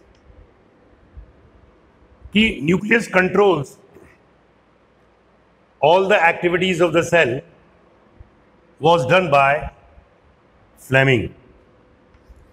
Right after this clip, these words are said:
किस पर कार्य किया था उन्होंने? एसिटिबुलेरिया पर। Fleming ने कार्य किया था।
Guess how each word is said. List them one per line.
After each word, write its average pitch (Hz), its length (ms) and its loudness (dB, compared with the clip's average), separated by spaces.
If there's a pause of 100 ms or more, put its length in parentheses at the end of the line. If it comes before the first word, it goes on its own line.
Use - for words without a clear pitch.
(360)
किस 160 220 -2
पर 208 180 2
कार्य 196 260 2
किया 196 260 0
था 190 120 2
उन्होंने? 190 320 2 (1700)
एसिटिबुलेरिया 147 1040 0
पर। - 180 -10 (2750)
Fleming 151 520 2
ने 131 120 2 (4000)
कार्य 127 300 2
किया 110 300 -2
था। 95 140 -14